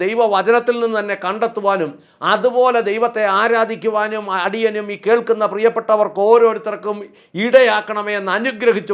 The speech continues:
പ്രാർത്ഥിക്കുന്നു. അതിന് തക്കവണ്ണം കേൾവിക്കാരുടെ ഹൃദയത്തെ, ലുദിയായുടെ ഹൃദയത്തെ തുറന്നതുപോലെ കർത്താവ് തുറക്കണമേ. ആ തുറക്കപ്പെടുമ്പോൾ ആ അപ്പസ്തോല പ്രവൃത്തി രണ്ടാം അധ്യായത്തിൽ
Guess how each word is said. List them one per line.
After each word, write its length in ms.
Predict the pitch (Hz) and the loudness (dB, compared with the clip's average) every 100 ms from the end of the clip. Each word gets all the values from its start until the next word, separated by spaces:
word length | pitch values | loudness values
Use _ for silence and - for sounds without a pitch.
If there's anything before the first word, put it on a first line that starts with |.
| 190 | -4
പ്രാർത്ഥിക്കുന്നു. 540 | 190 180 185 175 147 - _ _ 143 | -4 -4 -6 -6 -8 -12 _ _ -6
അതിന് 240 | 180 214 214 | -4 -2 -2
തക്കവണ്ണം 460 | 208 226 220 220 220 180 | 0 2 0 -2 -6 2
കേൾവിക്കാരുടെ 760 | 220 233 226 226 214 220 208 196 | 2 2 -2 -2 0 2 0 -2
ഹൃദയത്തെ, 500 | 220 214 226 - 160 123 - _ 165 | -2 0 2 0 -4 -8 -12 _ -4
ലുദിയായുടെ 720 | 226 175 240 233 226 226 226 196 | -4 -2 2 4 6 6 4 0
ഹൃദയത്തെ 440 | 214 220 226 226 208 214 | -4 -2 -2 -2 -4 0
തുറന്നതുപോലെ 800 | 226 240 226 220 202 208 202 175 - - - | 0 0 0 0 0 2 2 0 -4 -8 -4
കർത്താവ് 380 | 190 208 214 196 190 | -2 2 2 2 0
തുറക്കണമേ. 540 | 190 185 175 170 139 - _ 160 | -2 0 0 0 -2 -8 _ -2
ആ 20 | 190 190 | -2 0
തുറക്കപ്പെടുമ്പോൾ 760 | 208 233 226 208 214 220 202 147 - - 160 | 2 2 2 2 0 4 2 2 -4 -8 0
ആ 40 | 202 208 | 0 0
അപ്പസ്തോല 320 | 220 233 226 220 | -2 0 0 2
പ്രവൃത്തി 280 | 226 220 214 | -2 0 -4
രണ്ടാം 320 | 220 226 220 220 | 0 0 0 0
അധ്യായത്തിൽ 480 | 226 220 226 226 | 0 2 0 -2